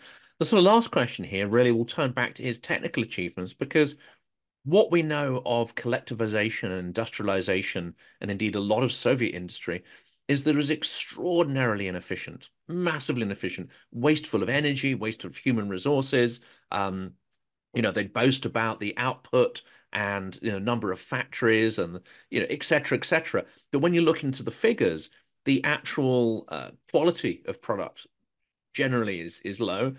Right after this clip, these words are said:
The amount of product that is produced, which is non-usable, uh, you know, the fail rate of parts and so on, incredibly high.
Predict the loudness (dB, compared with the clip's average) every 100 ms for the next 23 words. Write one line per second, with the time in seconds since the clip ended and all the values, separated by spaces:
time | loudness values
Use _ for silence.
0 | -12 -20 -4 0 2 2 0 0 2 4
1 | 2 0 -2 2 2 0 -4 -10 -10 -10
2 | -6 -4 -4 -8 -18 _ -6 -2 -2 2
3 | 0 0 2 4 4 0 -6 -10 -14 _
4 | _ _ -6 -4 -4 -6 -6 -10 _ -6
5 | -4 -4 -6 -2 2 4 4 0 -4 -8
6 | -12 -6 0 2 0 -6 -8 -6 -2 -2
7 | -4 -12 -8 -6 0 4 6 6 4 2
8 | 2 0 -2